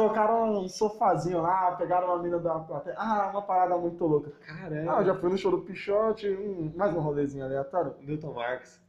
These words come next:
Speaker 1: Ah,
Speaker 2: Ninguém
Speaker 1: Milton Marques.
Speaker 2: conhece.
Speaker 1: Ninguém conhece. Eu tenho foto com o Milton Marques. Eu tenho foto com os próprios caras da Cine.
Speaker 2: Ai, não,
Speaker 1: No
Speaker 2: é,
Speaker 1: showzinho que eu fui.
Speaker 2: é que de, de show, assim, cara, a gente foi bastante, né?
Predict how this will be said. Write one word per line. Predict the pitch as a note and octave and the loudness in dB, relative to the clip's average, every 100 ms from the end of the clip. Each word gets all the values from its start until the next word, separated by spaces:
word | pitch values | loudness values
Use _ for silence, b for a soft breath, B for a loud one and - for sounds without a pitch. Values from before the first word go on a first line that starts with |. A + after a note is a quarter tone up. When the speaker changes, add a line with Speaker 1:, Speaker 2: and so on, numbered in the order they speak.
| - | -12
Speaker 1:
Ah, | B3 | -6
Speaker 2:
Ninguém | D#3 | -2
Speaker 1:
Milton | - D4 B3 | 0 2 4
Marques. | B3 A#3 | 4 4
Speaker 2:
conhece. | G3 F3+ G#3 A3 A3+ | 4 4 2 2 4
Speaker 1:
Ninguém | C4 C4 C#4+ | 4 4 4
conhece. | C4 A3+ A#3+ | 4 6 6
Eu | A3+ | 6
tenho | A#3 B3 A#3 | 4 4 4
foto | A#3 A3+ A#3 | 4 4 4
com | A3+ | 2
o | |
Milton | G3+ G#3 A3 | 2 4 2
Marques. | G#3 G3+ G#3 - - | 4 2 0 -4 2
Eu | B3+ | 4
tenho | C4 | 4
foto | C4 C4+ - | 4 2 2
com | |
os | A#3+ | -6
próprios | - B3+ - | -2 -4 -2
caras | A#3+ A3+ | -2 0
da | A3 | -2
Cine. | - G#3+ A#3 A#3+ A#3 | -4 -4 -4 -4 -10
Speaker 2:
Ai, | F3 E3 E3 D#3+ | -6 -2 0 0
não, | F3 E3+ | -4 -4
Speaker 1:
No | |
Speaker 2:
é, | D3+ | 0
Speaker 1:
showzinho | E3+ D#3+ E3+ E3 | 2 2 2 0
que | F3+ | -2
eu | |
fui. | D#3+ | -2
Speaker 2:
é | D#3 | 0
que | G3+ | 2
de, | G#3+ D3+ | 2 0
de | - E3+ | -2 -8
show, | - D#3+ D#3 | -6 -4 -2
assim, | A#2 A#2+ | -4 -8
cara, | - A2 G#2+ G2+ | -18 -12 -12 -12
a | A2 | -16
gente | A2+ - | -18 -16
foi | C3 | -12
bastante, | C3 C#3+ A#2 C3 D3 | -12 -12 -12 -14 -14
né? | A#2 B2+ | -16 -18